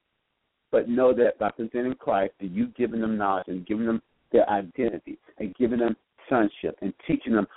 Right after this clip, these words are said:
about the word of the Lord, you begin to set them free into the liberty of their destiny as being sons of God, firstborn sons, kings, and priests,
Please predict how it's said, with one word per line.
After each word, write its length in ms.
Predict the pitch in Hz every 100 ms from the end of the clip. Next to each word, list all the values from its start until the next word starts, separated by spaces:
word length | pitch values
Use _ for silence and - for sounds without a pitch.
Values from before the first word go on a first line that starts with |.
| -
about 320 | 107 120 101
the 60 | 101
word 280 | 95 107 107
of 40 |
the 40 | 107
Lord, 360 | 101 90 - _ _
you 220 | 95 117
begin 600 | 120 110 - 117 95 85 _ _ _
to 100 | 107 - -
set 240 | 104 -
them 160 | 98 - 110
free 220 | 95 87
into 240 | 92 -
the 100 | 87
liberty 500 | 87 95 110 - 90
of 120 | 90 -
their 160 | 95
destiny 640 | 98 98 - - 85 85 _ _ 101
as 120 | 95 87
being 320 | 113 98 87 - _ _ -
sons 260 | 160 135 -
of 160 | 90 -
God, 380 | 90 82 - - _ _ -
firstborn 520 | 151 156 117 98 90 -
sons, 280 | 92 78 69 _ _ _ -
kings, 400 | 175 143 98 76 - _ _ - _ -
and 320 | 123 120 117 _ _
priests, 440 | - 131 98 -